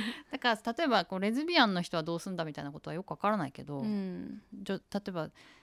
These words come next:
Speaker 1: ね、性的なパートナーも、
Speaker 2: うん。
Speaker 1: 恋愛としてのパートナーも女性だし、
Speaker 2: うん。
Speaker 1: 親友も女性だっていう場合もあるのかもしれなくて、それはよくわからないけど、
Speaker 2: うん。うん。
Speaker 1: まあ、そういうしがらみみたいの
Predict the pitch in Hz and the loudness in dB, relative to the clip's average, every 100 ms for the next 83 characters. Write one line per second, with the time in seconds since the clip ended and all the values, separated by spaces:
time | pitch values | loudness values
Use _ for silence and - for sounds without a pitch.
0 | _ 254 220 160 - - - 196 - - | _ 0 0 -2 -12 -12 -4 -4 -4 -4
1 | 170 175 165 - 147 135 139 135 - _ | -4 -2 -4 -2 -4 -4 -4 -8 -12 _
2 | 214 190 180 202 - 196 196 185 185 185 | -6 -4 -6 -8 0 4 4 4 2 -2
3 | 185 165 170 - 147 143 143 147 - 139 | -2 -2 -2 -4 -6 -8 -8 -10 -10 -10
4 | 151 - 277 226 - 214 202 190 196 185 | -10 -2 0 0 0 -4 -2 2 4 4
5 | 175 165 160 - 165 165 147 139 143 147 | 2 0 -2 -2 -2 -4 -4 -6 -4 -4
6 | 143 - 135 - 139 139 - - 180 180 | -6 -8 -12 -10 -10 -10 -10 -6 -2 0
7 | 196 196 - - - - - - 233 247 | -2 -4 -10 -18 -20 -20 -14 -4 -2 -2
8 | 214 208 214 311 233 233 196 247 _ _ | -6 -8 -6 -4 0 0 -2 -8 _ _
9 | _ _ _ - - - - 262 - 277 | _ _ _ -20 -20 -20 -12 -10 -8 -6
10 | 294 294 285 - _ _ - _ - - | -6 -6 -8 -12 _ _ -20 _ -10 -4
11 | 254 302 302 294 254 190 165 147 | 2 2 4 2 0 -2 -4 -8